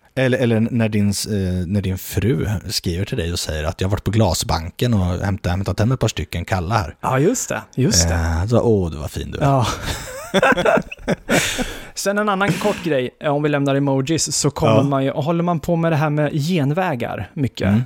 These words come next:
Speaker 2: eh, man kan ju hålla på och m-, mäckla här, då kan man nu,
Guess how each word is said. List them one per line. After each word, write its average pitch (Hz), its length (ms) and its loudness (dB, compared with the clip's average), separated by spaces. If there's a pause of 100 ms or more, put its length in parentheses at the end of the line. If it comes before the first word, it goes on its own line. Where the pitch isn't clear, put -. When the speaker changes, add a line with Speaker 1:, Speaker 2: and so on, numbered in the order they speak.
Speaker 2:
eh, 117 100 -2
man 120 120 -2
kan 113 140 -4
ju 110 40 0
hålla 120 160 0
på - 140 -6
och - 140 -4
m-, 117 340 0
mäckla 123 380 0
här, 110 240 2 (320)
då 135 100 0
kan 135 260 -2
man 135 240 2
nu, 113 240 2